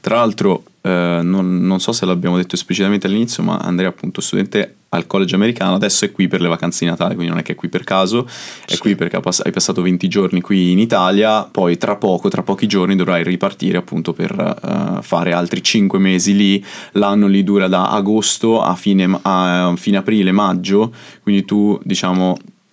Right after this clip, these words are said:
Speaker 1: f-, all'incirca sui dodici mesi annuali fai nove mesi lì e poi gli altri tre all'incirca,
Speaker 2: Sì.
Speaker 1: i due estivi e questo qui delle vacanze di Natale.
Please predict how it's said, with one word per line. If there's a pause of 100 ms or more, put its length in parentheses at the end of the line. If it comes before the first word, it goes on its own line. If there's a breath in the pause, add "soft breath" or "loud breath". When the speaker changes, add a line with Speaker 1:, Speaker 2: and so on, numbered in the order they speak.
(320)
Speaker 1:
f-, (340)
all'incirca
sui
dodici
mesi
annuali
fai
nove
mesi
lì
e
poi
gli
altri
tre
all'incirca,
Speaker 2:
Sì.
Speaker 1:
i
due
estivi
e
questo
qui
delle
vacanze
di
Natale.